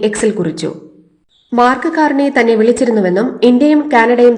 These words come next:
തമ്മിൽ ഊഷ്മളമായ ബന്ധം തുടരുമെന്നും മോദി എക്സിൽ കുറിച്ചു. നീറ്റ്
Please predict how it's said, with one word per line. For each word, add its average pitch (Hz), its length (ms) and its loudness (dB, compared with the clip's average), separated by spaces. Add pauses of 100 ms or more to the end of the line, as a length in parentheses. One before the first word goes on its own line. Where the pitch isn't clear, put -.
തമ്മിൽ 208 400 -2
ഊഷ്മളമായ 254 520 -2
ബന്ധം 202 440 -2
തുടരുമെന്നും 208 640 -2
മോദി 202 400 0
എക്സിൽ 214 260 -2
കുറിച്ചു. 165 460 -6 (1500)
നീറ്റ് 311 320 0